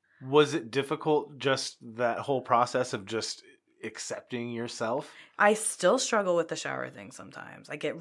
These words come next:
Speaker 2: really fucked up about it, and then I'll force myself to do it, and then I'll have a little meltdown because I'm like, "Can't find anything to put on,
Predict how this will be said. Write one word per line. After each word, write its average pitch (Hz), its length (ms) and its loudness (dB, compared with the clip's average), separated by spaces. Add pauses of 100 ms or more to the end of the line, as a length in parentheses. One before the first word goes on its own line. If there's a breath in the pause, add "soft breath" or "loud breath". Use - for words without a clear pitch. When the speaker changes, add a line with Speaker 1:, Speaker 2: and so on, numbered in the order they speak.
(140)
Speaker 2:
really 208 360 0
fucked 196 300 0
up 202 120 0
about 135 260 -6
it, 104 180 -8
and 175 160 -6
then 170 100 2
I'll 160 200 8
force 190 500 0
myself 196 380 2
to 180 80 -8
do 196 220 -4
it, 165 180 4
and 170 100 -4
then 165 100 2
I'll 165 80 2
have 165 220 0
a 165 40 -2
little 156 200 2
meltdown 156 560 2
because 147 240 -10
I'm 147 80 -4
like, 139 300 -6
"Can't - 260 -6
find 156 160 -2
anything 147 300 -8
to 143 60 -12
put 147 160 -4
on, 139 300 -4